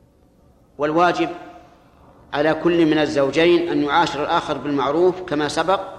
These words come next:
لقول الله تعالى: "وعاشروهن بالمعروف فإن كرهتموهن، فإن كرهتموهن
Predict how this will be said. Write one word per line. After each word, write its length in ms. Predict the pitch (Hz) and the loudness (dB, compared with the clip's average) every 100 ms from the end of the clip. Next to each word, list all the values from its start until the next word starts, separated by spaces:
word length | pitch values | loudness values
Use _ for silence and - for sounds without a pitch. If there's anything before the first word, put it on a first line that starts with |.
| - - - - - - 143 | -20 -20 -20 -20 -20 -12 -8
لقول 280 | - 165 | 0 2
الله 260 | 151 156 143 | 2 0 0
تعالى: 360 | 147 143 151 143 | -2 0 0 0
"وعاشروهن 840 | 147 160 156 139 151 143 160 151 | 0 0 0 -4 -4 -2 0 0
بالمعروف 640 | 139 135 135 156 185 - | -2 -4 -2 2 2 0
فإن 240 | 147 160 151 | -2 -2 0
كرهتموهن، 840 | 151 156 - 143 156 175 180 170 - | -2 -2 -4 -4 2 4 2 0 -8
فإن 240 | 160 165 156 | -2 0 0
كرهتموهن 920 | 156 156 - 151 156 170 180 175 185 | 0 -4 -6 -2 0 2 4 4 2